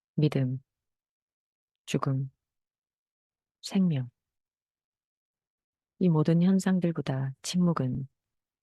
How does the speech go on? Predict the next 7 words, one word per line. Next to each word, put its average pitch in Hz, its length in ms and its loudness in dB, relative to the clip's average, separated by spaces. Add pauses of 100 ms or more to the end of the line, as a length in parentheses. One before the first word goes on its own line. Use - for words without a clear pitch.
(240)
언제나 131 520 2
앞서 127 420 -2
존재했습니다. 139 800 -2 (1300)
이 156 80 0
모든 139 300 2
현상들 165 560 2
중에서 131 560 -4